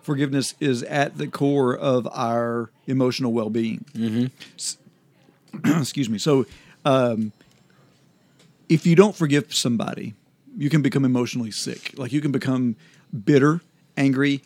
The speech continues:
Speaker 1: You can re-, hold this resentment in your heart. So, like, go to the example of someone who has passed. The, what you're doing is not for their benefit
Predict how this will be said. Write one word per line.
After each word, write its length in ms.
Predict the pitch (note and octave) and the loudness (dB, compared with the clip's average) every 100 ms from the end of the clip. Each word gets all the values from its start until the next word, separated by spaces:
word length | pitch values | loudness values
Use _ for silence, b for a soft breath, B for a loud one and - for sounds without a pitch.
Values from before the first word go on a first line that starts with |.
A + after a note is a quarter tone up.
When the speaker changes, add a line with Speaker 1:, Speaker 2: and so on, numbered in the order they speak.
| - | -2
Speaker 1:
You 140 | D#3 | 0
can 140 | F3 E3+ | 2 2
re-, 80 | D#3 C3+ | 0 0
hold 360 | D3+ F3 D#3 | 4 4 4
this 180 | C3+ A2 | 0 0
resentment 500 | C3 A2+ D3+ D#3+ B2+ | -4 0 0 0 -2
in 80 | C3 | 0
your 80 | B2 | 0
heart. 260 | C3 C#3 B2+ | 0 -2 -2
So, 120 | C#3 | 0
like, 200 | C#3+ D3 - - C#3+ | 0 -2 -8 -16 -4
go 140 | D#3+ | -2
to 80 | D#3 | 0
the 120 | C3 | 0
example 480 | C3+ A#2 C3 C3 B2 | -2 0 -2 0 -2
of 200 | B2+ B2+ | -2 -4
someone 240 | - C3 B2+ | -4 -2 0
who 80 | B2 | -2
has 120 | A2 | -4
passed. 580 | C3 B2+ A#2 - - - b b b b b b b _ - | -8 -6 -6 -10 -16 -20 b b b b b b b _ -14
The, 200 | B2 E3 - - _ - | -10 -12 -14 -20 _ -2
what 300 | C#3+ G3 G3 | 0 2 2
you're 100 | F#3 | 2
doing 540 | C#3+ F3 D3 A2 G#2+ - | 4 4 4 0 -4 -6
is 160 | B2 | 0
not 220 | E3 E3+ | 0 0
for 140 | - D#3 | 0 0
their 240 | C3 E3 | 4 2
benefit 600 | B2+ E3 E3 - C3 - | 4 4 4 2 -4 -4